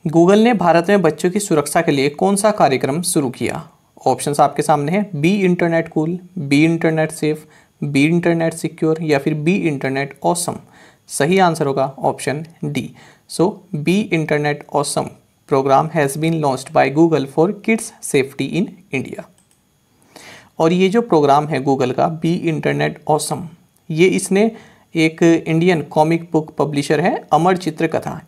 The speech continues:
इसके साथ मिलकर लॉन्च किया है। तो इसमें कई तरह के इंटरनेट सेफ्टी लेसन्स प्रोवाइड कराएगा Google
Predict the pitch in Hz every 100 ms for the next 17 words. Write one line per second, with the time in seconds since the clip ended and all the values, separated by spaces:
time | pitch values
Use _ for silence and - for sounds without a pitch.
0 | - - - 185 170 147 113 - 202 -
1 | 139 127 92 - - 127 123 123 151 143
2 | - 147 147 151 156 156 - 160 170 175
3 | 175 202 196 185 - 156 - 165 139 -
4 | 180 131 - - - - - 151 135 139
5 | 151 143 139 143 139 143 220